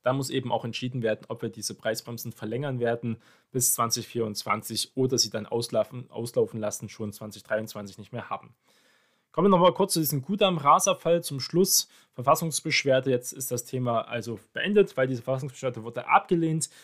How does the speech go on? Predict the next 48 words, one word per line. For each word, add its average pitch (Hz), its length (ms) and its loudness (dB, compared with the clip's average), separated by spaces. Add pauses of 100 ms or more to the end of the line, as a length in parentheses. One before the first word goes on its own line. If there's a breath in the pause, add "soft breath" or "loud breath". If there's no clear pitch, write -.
(180 loud breath)
Der 139 100 0
B 131 140 2
G 123 100 -2
H 139 140 4
bestätigte 160 420 -2
ja 147 100 4
diesen 135 360 -8
Mordurteil 135 680 -4
für 135 100 -8
den 127 140 0
Berliner 127 400 0
Raser. 135 680 2 (380 loud breath)
Um 127 80 -2
was 123 180 2
ging 147 220 -2
es 131 140 -2
konkret? 151 480 -2
Anfang 139 340 -4
zwanzig 123 400 -6
sechzehn - 680 0
hatte 147 160 -4
sich 135 200 -8
der 131 120 0
Beschwerdeführer 135 760 2
auf 127 100 -4
dem 127 120 -4
Berliner 123 340 0
Kurfürstendamm 135 1040 -2 (240 loud breath)
mit - 100 -20
einem 127 160 0
anderen 147 300 -2
Autofahrer 147 560 -2
ein 107 200 -8
Wettrennen 175 460 0
bis - 260 2
zur 151 140 0
nächsten 139 400 0
roten 135 340 -2
Ampel 156 300 -4
geliefert. 113 560 2 (400 soft breath)
Sogenanntes 123 480 -2
Stechen 175 400 2
wird 165 120 0
das 165 120 -4
genannt, 160 300 -4
scheinbar 151 300 -2
in 135 40 -8
dieser 131 300 -2